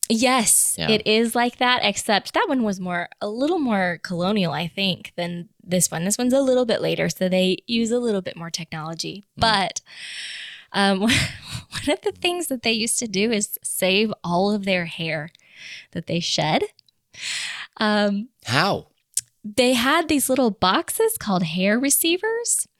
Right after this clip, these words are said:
Speaker 1: and when they, they were brushing their hair, the women, and they, you know, if they had cleaned out their hair or they had hair on them, they'd put it in the hair receiver. And then they would use that for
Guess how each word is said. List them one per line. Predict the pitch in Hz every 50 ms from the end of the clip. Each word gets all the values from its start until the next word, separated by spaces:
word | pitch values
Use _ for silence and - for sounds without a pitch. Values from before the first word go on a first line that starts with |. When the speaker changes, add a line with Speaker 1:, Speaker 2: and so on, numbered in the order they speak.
| - - - - - -
Speaker 1:
and | - 208 220 226
when | 220 214 220
they, | 220 214 208 196 -
they | 202 202 202 202
were | 196 196
brushing | 185 190 175 190 196 - 240 233
their | 226 208 196
hair, | 196 185 208 226 196 233 262
the | 208 202
women, | 190 180 185 196 233 320 370 392 - _ - - - - - - _ _ _ _ _ - - - -
and | 208 202 196 196 185 180 -
they, | - 185 202 190 185 - - _ _ -
you | - 196 190
know, | 190 185
if | 196 -
they | - 185
had | 196 180 170 - _
cleaned | - - 196 196 202 196
out | 190 190 202
their | - 185 180
hair | 190 202 226 226 185 170
or | 175
they | 170 170 170
had | 170 165 165 170
hair | 175 175 185 214
on | 233 214 180 165
them, | 160 156 170
they'd | 185 180 170 -
put | - 214 202
it | 202 -
in | - 190
the | 185 185
hair | 185 196 240 381
receiver. | 349 233 196 - - 165 160 160 - - - 214 - _ _ _ - - - - - - - - - -
And | 214 214 214 208
then | 202 240 277 294 254
they | 233 214
would | 202 190 196 196
use | 196 190 214 269 339 480 523 440 - -
that | 180 160 151 160 214 - - -
for | - - 180 170 170 175 185 208 233 254 -